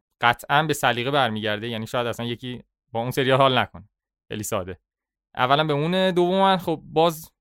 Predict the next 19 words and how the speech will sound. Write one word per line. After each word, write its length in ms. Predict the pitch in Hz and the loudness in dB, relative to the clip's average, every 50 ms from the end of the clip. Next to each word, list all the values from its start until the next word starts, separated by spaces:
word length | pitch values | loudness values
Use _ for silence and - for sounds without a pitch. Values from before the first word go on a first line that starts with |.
| _ - | _ -4
نظر 320 | 151 131 127 120 131 135 | 0 0 2 4 2 2
دیگه، 300 | 139 139 123 110 98 101 | 2 0 -2 -4 -6 -6
یعنی 300 | 98 98 98 107 107 104 - _ _ | -6 -6 -8 -8 -10 -12 -16 _ _
الزامی 400 | - 123 127 120 120 139 143 151 | -2 -2 0 2 2 2 2 2
نیست 100 | 151 139 | 0 -2
که 60 | 139 | -4
مثلاً 240 | 127 110 123 117 113 | -4 -4 -4 -2 -2
نظر 180 | 110 104 113 113 | -2 -2 -2 -2
بقیه 260 | 107 107 101 107 110 | -2 -4 -4 -6 -8
درست 300 | 107 110 104 117 120 - | -6 -6 -6 -6 -8 -8
باشه، 200 | 123 110 - 113 | -10 -10 -8 -6
غلط 280 | 98 101 98 107 113 117 | -6 -4 -4 -4 -6 -8
باشه. 280 | 117 113 - 113 107 - _ _ _ _ | -10 -12 -12 -14 -16 -16 _ _ _ _
برای، 240 | - 135 139 151 170 | 0 2 2 2 2
به 160 | 185 185 190 | 2 2 2
نظر 240 | 185 190 185 185 202 | 4 4 4 4 4
من 80 | 208 208 | 2 4
خلاقیت 500 | - - 185 170 170 170 160 180 185 180 | 6 6 4 6 4 2 2 2 0 2
بازم 320 | 185 196 185 196 190 185 | 0 -2 0 0 -2 -2